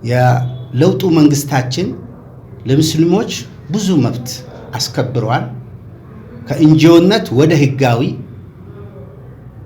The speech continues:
ህጋዊነት ድርጅት እንዲሆን፣ ለመጀመሪያ ጊዜ ህዝባዊ ምርጫ እንዲካሄድ፣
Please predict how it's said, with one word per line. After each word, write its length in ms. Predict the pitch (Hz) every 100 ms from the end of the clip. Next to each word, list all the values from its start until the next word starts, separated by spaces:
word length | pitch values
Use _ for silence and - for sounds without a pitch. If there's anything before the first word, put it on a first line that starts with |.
| - - - - - - - -
ህጋዊነት 800 | 123 - 139 123 123 113 175 - - - - - - - - - - - 117 120 147 120 - 113 - - - - - - - - - - - - -
ድርጅት 520 | 135 143 - 120 - - - - -
እንዲሆን፣ 520 | 147 139 123 117 110 107 - - - - - - - -
ለመጀመሪያ 600 | 131 160 185 196 190 190
ጊዜ 180 | 190 196
ህዝባዊ 400 | 160 143 143 160 165
ምርጫ 280 | 143 139 - 151
እንዲካሄድ፣ 800 | 131 123 131 - 117 110 123